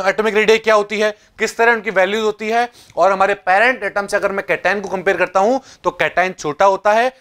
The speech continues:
but अगर पेरेंट एटम से मैं उसके एनायन को कंपेयर करता हूं तो एनायन बड़ा होता है। बात क्लियर है बच्चों? अब बात करते हैं बच्चों isoelectronic स्पीशीज की,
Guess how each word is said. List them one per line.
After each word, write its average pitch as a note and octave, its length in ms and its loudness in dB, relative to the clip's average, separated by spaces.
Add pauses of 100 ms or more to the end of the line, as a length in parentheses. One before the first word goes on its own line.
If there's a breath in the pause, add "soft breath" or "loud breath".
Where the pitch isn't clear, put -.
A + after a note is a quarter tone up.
(160 soft breath)
but G#3 120 0
अगर G#3 240 2
पेरेंट G#3+ 340 0
एटम F#3+ 200 -2
से G3 120 -8
मैं F#3+ 120 -2
उसके G3 180 -6 (100)
एनायन F3 320 -2
को G3+ 80 -8
कंपेयर F3+ 320 -4
करता E3 220 -2
हूं A3 160 0 (260 loud breath)
तो - 100 -6
एनायन D3+ 460 -2 (120)
बड़ा C3+ 240 4
होता C3+ 380 0
है। C3 280 -8 (300 soft breath)
बात D#3+ 260 2
क्लियर G3+ 200 -2
है G#3 60 0
बच्चों? A3+ 280 -4 (320 loud breath)
अब B3+ 160 4
बात B3+ 280 2
करते A#3 260 -2
हैं A#3 100 -4
बच्चों A3 280 0 (160)
isoelectronic A3 760 0
स्पीशीज E3 360 -10
की, B2 160 -12